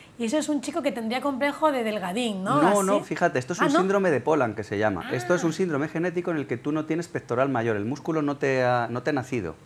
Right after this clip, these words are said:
Speaker 1: Ah, ¿verdad?
Speaker 2: Lo tienes en el pecho izquierdo, eh, que lo
Speaker 1: Sí.
Speaker 2: tienes marcado en la foto de la izquierda. Entonces, desde un puntito, eh, justo al lado del pezón, con una cánula, le rellenamos todo el, el pectoral y le hemos fabricado un pectoral con hialurónico para que el chico, pues,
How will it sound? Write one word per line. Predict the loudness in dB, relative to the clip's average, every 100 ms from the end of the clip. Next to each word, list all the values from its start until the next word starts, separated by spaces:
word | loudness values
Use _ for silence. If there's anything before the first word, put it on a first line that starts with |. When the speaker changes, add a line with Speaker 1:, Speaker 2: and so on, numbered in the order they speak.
| -20
Speaker 1:
Ah, | -14 -12 -10
¿verdad? | -8 -6
Speaker 2:
Lo | 0 2
tienes | 2 2 2
en | -2
el | 0
pecho | -2 -2
izquierdo, | -4 0 0 0 -4 -14 -20 -20 -20 -10
eh, | -4 -2 0 0 0
que |
lo | 0
Speaker 1:
Sí. |
Speaker 2:
tienes | 0 2
marcado | 2 2 2
en | 2
la | -2
foto | -2 -2
de | -2
la |
izquierda. | -4 -6 -6
Entonces, | -4 -4 -2 -4 -6 -20 -16
desde | -4 -2 0
un | -2
puntito, | -2 -2 -2 -2 -2 -4 -6
eh, | -4 -2 -2 -2 -4
justo | -6 -2
al | 0
lado | 2
del | 0 -2
pezón, | -4 -2 -4 -6
con | -6 -4
una | -2
cánula, | 0 0 0 -2
le | -4 -4
rellenamos | -2 -2 -2 -4 -6
todo | -4 -2 0 0
el, | 0 -2 -2 -4
el | -6
pectoral | -8 -8 -2 0 0 -4 -16 -4
y | 0 0
le | 0
hemos | -2 0
fabricado | 0 2 0 0 -4 -20 -20 -20 -20 -20 -12
un | -10
pectoral | -6 -4 -2 -2
con | -2
hialurónico | -4 -4 -4 -4 -6
para | -4 -4 -6
que |
el | -8
chico, | -8 -8 -6
pues, | -6 -8